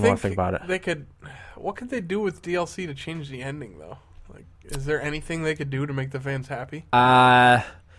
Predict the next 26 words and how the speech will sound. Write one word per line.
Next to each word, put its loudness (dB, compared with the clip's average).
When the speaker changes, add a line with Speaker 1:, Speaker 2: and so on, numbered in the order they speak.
Speaker 1:
well, 12
<sighs> -20
I, 2
if 2
I, 10
if 2
I 10
answer 2
that 6
question, 4
it's 0
probably 6
gonna 2
spoil 2
some -4
things. -2
Speaker 2:
<laughs> -20
Okay. -10
Speaker 1:
So 2
I'm 2
not 6
going 2
to. 2
Um, -2
but 0
yeah. 4